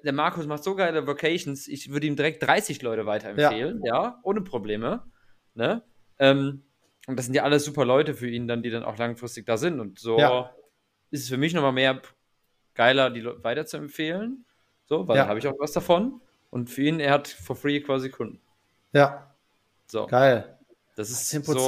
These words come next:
Speaker 1: so
Speaker 2: Lifetime ist natürlich schon happig, muss ich ganz ehrlich sagen. Also ich könnte mir so vorstellen, so
Speaker 1: Ja.
Speaker 2: für die ersten ein, zwei, drei Vocations okay, aber so Lifetime ist halt schon ein krasser, krasser Kostenfaktor. Aber okay, ja. Ist ja seine Entscheidung. Gucken wir mal.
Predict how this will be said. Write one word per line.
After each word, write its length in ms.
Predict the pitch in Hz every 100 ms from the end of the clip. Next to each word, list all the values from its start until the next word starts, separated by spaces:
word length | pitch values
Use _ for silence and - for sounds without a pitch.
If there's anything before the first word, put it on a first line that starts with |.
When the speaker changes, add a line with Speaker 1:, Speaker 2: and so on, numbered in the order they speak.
| 131
Speaker 1:
so 40 |
Speaker 2:
Lifetime 400 | 127 139 160 170
ist 100 | 165
natürlich 340 | 170 160 170 160
schon 160 | 139
happig, 300 | 135 139 127
muss 160 | 127 117
ich 100 | 113
ganz 180 | 120 113
ehrlich 220 | 117 113
sagen. 320 | 123 117 113
Also 140 | 117 120
ich 80 |
könnte 140 | - 156
mir 60 |
so 100 | 143
vorstellen, 560 | 139 156 156 - 143 139
so 360 | 135 135 131 -
Speaker 1:
Ja. 480 | - 110 117 117 - _ _ _ -
Speaker 2:
für 160 | - 156
die 100 | 160
ersten 340 | 160 170 165
ein, 220 | 156 165
zwei, 240 | 165 170 156
drei 240 | 151 156
Vocations 500 | 143 160 170 175 151
okay, 340 | 143 143 156 175
aber 160 | 139
so 80 | 131
Lifetime 460 | 131 143 165 175 160
ist 100 | 147
halt 120 | 143
schon 440 | - 147 139 135 - _ _ _ -
ein 120 | 131
krasser, 560 | - 147 147 147 127 120
krasser 400 | - 135 135 127
Kostenfaktor. 760 | 131 123 - 120 123 - 123
Aber 160 | 120 151
okay, 240 | 240 185
ja. 360 | 156 123 107 - _ _ _ _ _ _
Ist 160 | - 139
ja 100 | 151
seine 220 | 156 160
Entscheidung. 460 | 147 147 123 107 95 _
Gucken 280 | - 147 135
wir 60 | 117
mal. 300 | 110 101